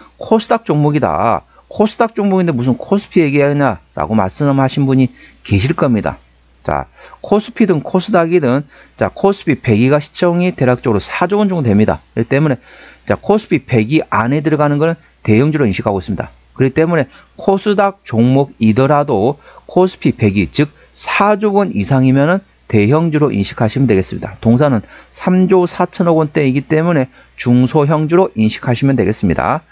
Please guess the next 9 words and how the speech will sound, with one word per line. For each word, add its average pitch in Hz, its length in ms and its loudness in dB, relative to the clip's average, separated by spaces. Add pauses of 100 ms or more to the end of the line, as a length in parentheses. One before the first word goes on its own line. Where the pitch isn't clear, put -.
(140)
투자 120 220 -2
참고하시면 131 380 0
됩니다. 82 140 -2
그러니까 147 300 0 (240)
시가총액이 - 640 -2
사조 190 340 -2
원이 180 140 2
넘는다. 120 400 2
그러면 151 260 0